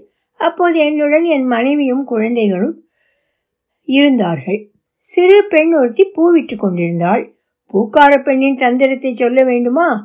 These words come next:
குழந்தைகள், அதிலும் பெண்களை பார்த்து விட்டால் சுற்றி சுற்றி வருவாளே தவிர,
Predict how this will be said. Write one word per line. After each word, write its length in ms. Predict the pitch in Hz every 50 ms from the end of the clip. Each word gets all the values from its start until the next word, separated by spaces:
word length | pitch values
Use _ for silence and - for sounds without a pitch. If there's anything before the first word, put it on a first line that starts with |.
| - _ _ _ _ _ -
குழந்தைகள், 600 | 320 311 311 330 330 320 330 320 294 302 311 339 - -
அதிலும் 440 | - 226 175 170 233 285 330 339 269 -
பெண்களை 440 | - 185 170 190 247 302 320 330 320
பார்த்து 360 | 320 320 285 285 285 294 339 285
விட்டால் 400 | 294 269 269 320 311 339 339 339
சுற்றி 300 | - 262 233 - - 247
சுற்றி 320 | - - 294 294 - 330
வருவாளே 480 | 311 269 240 247 262 254 254 240 240 226
தவிர, 300 | 208 208 196 185 202 247